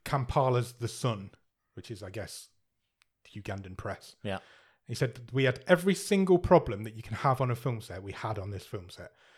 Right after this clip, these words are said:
Speaker 1: Shooting in Uganda, as you can imagine, is not easy. Every single location we went to, somebody chased us away."
Speaker 2: Ah.
Speaker 1: Um,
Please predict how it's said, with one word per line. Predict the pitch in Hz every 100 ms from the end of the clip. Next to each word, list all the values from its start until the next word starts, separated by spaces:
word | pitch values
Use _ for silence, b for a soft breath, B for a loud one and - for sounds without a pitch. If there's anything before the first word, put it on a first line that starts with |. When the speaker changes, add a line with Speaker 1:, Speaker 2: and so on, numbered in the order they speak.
| b
Speaker 1:
Shooting | - - 175 180
in | 165
Uganda, | 151 139 135 123
as | 123
you | 123
can | 123
imagine, | 123 127 120 113
is | 110
not | 127 139 - -
easy. | 139 131 117 98 110 - _ _ -
Every | 147 165
single | 165 - 190 190 180
location | 170 156 156 143 139
we | 127
went | 135 139 -
to, | 110
somebody | 104 135 127 120 123
chased | 131 117 -
us | 104
away." | 101 80 - -
Speaker 2:
Ah. | 113 104 b b b b b b b -
Speaker 1:
Um, | 117 110